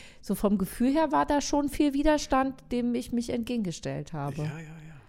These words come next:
Speaker 2: Also ich erinnere mich, als ich dich kennengelernt hab, hab ich dich unterschätzt.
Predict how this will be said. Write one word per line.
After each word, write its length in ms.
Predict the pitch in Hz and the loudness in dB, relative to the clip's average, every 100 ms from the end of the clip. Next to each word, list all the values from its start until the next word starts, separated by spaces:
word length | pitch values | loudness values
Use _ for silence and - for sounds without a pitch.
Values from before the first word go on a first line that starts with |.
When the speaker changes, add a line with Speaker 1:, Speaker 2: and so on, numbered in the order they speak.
| - | -18
Speaker 2:
Also 320 | - 107 - | -8 -8 -6
ich 160 | 101 - | -8 -4
erinnere 380 | 120 139 160 110 | -2 2 2 2
mich, 260 | 85 82 | -2 -6
als 140 | 76 - | -8 -8
ich 80 | - | -14
dich 160 | - | -10
kennengelernt 580 | - 101 123 127 135 143 | -8 -4 -2 -2 -4 -6
hab, 140 | 143 - - - - - - - | -10 -10 -20 -20 -20 -20 -20 -4
hab 180 | 101 101 | -2 0
ich 140 | 127 | 0
dich 180 | 160 127 | -2 -2
unterschätzt. 720 | 101 120 117 - - - | -4 -4 -4 -6 -8 -16